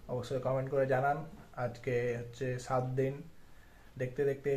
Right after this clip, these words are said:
ছটা রোজা কমপ্লিট হয়ে গেল, আর আজকে সাত দিনে পড়ে গেল রোজা। আর আমার তিরিশ দিনের মধ্যে সাত দিন মাইনাস হয়ে গেল, আর মাত্র তেইশ দিন বাকি আছে। তো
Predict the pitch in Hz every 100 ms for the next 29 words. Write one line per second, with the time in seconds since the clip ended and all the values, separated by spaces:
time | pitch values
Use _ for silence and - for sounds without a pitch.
0 | 131 113 120 120 117 117 131 135 143 143
1 | 135 135 143 147 - - - 127 113 104
2 | - 120 117 123 120 127 127 123 139 127
3 | 110 113 110 101 - - - - - -
4 | - - - - 131 131 135 131 147 139
5 | 147 139 139 135 139 139 131 123 135 127
6 | 127 139 156 151 156 - 135 123 117 117
7 | 123 120 120 - - - - - - -
8 | - 160 135 143 147 135 127 110 120 117
9 | -